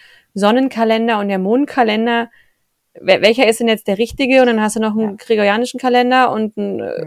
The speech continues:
Speaker 2: Mhm.
Speaker 1: ne, russischen Kalender und irgendwie den chinesischen Kalender.
Speaker 2: Ja.
Speaker 1: Ähm, eigentlich ist es ja auch nur von uns gemachtes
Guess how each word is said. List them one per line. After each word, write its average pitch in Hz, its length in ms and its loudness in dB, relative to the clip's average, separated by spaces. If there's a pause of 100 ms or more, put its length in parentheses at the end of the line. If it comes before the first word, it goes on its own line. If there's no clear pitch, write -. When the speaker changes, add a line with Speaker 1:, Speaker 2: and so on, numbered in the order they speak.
Speaker 2:
Mhm. - 340 -10 (180)
Speaker 1:
ne, 240 180 -2
russischen 254 440 -4
Kalender 247 480 2
und 214 220 -4
irgendwie 233 640 -2 (1200)
den 226 80 2
chinesischen 247 480 2
Kalender. 233 540 0 (200)
Speaker 2:
Ja. 160 240 -14 (120)
Speaker 1:
Ähm, 214 460 -2 (180)
eigentlich 220 520 0
ist 226 120 -4
es 233 180 -4
ja 220 160 0
auch 208 100 0
nur 226 160 -4
von 214 160 -6
uns 233 320 -6
gemachtes 208 800 -8